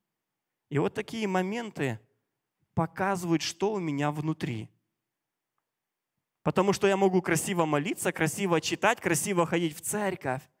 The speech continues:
но там, друзья, быть пустым. Интересный момент. А, на этой неделе размышлял утром о Матфея семнадцатой главе. Помните, когда один отец пришел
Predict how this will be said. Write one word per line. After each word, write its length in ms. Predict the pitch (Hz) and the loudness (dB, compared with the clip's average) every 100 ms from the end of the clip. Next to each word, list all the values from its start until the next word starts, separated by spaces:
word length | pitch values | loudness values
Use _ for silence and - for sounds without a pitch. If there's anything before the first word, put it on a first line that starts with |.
| _ _ _ _ _ | _ _ _ _ _
но 140 | - 147 | -2 -2
там, 260 | 151 185 | 0 -2
друзья, 340 | 160 160 147 165 | 0 -2 0 -2
быть 300 | 135 160 - | 0 -2 -2
пустым. 600 | 165 - - 180 127 127 _ _ _ _ | -6 -6 -4 -4 -4 -10 _ _ _ _
Интересный 420 | 156 160 180 175 170 | -2 4 4 4 2
момент. 420 | 165 196 196 - _ _ _ _ _ _ - _ _ | 2 2 0 -6 _ _ _ _ _ _ -20 _ _
А, 720 | - 160 156 151 143 139 135 131 | -2 2 4 4 4 4 2 0
на 280 | 139 143 | 0 2
этой 200 | 156 175 | 2 2
неделе 280 | 160 180 180 | 2 2 4
размышлял 460 | 147 147 160 - 147 | 2 0 -2 0 0
утром 460 | 170 165 151 131 135 | 2 2 2 0 0
о 60 | |
Матфея 300 | 151 147 170 | 0 2 0
семнадцатой 460 | 147 151 147 - 147 | 2 2 0 0 0
главе. 280 | 147 143 120 | 0 2 0
Помните, 360 | 247 277 180 | -4 -4 -4
когда 500 | 165 151 156 151 139 _ _ _ _ _ _ _ _ _ _ _ - | -4 0 2 2 0 _ _ _ _ _ _ _ _ _ _ _ -2
один 280 | 185 220 | 0 4
отец 280 | 208 220 254 | 2 2 0
пришел 580 | - 196 - 233 196 - | 2 2 4 4 2 -6